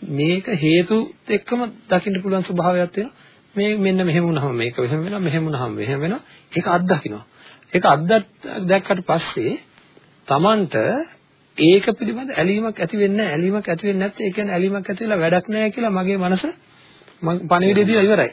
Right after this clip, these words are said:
ඇලීමක් ඇති වෙලා වැඩක් නැහැ. වැඩක් නැතුව ඇලෙන්න එතන දෙයක් නැහැ. ඒක මගේ කියලා ගන්න මෙතර කල් මගේ කියන හැඟීම තිබ්බා. දැන් මගේ කියන හැඟීමක් නැහැ. මොකද මගේ නොවන බව. ඒ අර පුද්ගලයාත් එක්ක තරහක් නෙවෙයි දැන් තියෙන්නේ මගේ නොවන කියලා.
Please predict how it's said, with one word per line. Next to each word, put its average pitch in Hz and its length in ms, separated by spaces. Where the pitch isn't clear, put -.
ඇලීමක් 185 400
ඇති 196 180
වෙලා 233 200
වැඩක් 190 380
නැහැ. - 400
වැඩක් 185 320
නැතුව 226 280
ඇලෙන්න 202 320
එතන 214 200
දෙයක් 190 260
නැහැ. 180 300
ඒක 160 200
මගේ 170 360
කියලා 202 220
ගන්න 196 300
මෙතර 170 280
කල් 190 180
මගේ 170 320
කියන 185 200
හැඟීම 151 400
තිබ්බා. - 320
දැන් 180 200
මගේ 170 300
කියන 180 160
හැඟීමක් 175 520
නැහැ. 175 220
මොකද 196 240
මගේ 175 360
නොවන 175 320
බව. 110 200
ඒ 160 160
අර 185 100
පුද්ගලයාත් 170 420
එක්ක 190 140
තරහක් 185 320
නෙවෙයි 202 220
දැන් 185 140
තියෙන්නේ 180 240
මගේ 180 220
නොවන 190 260
කියලා. 104 260